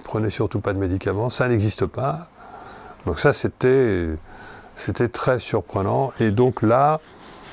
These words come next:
pour arriver à, à imposer une,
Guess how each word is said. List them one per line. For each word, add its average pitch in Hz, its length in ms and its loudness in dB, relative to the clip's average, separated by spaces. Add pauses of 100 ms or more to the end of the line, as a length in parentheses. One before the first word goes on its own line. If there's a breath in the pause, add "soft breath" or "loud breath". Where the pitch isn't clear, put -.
(120)
pour 107 160 4
arriver 120 480 4
à, 85 400 4 (500)
à 95 120 2
imposer 117 480 4
une, 87 180 2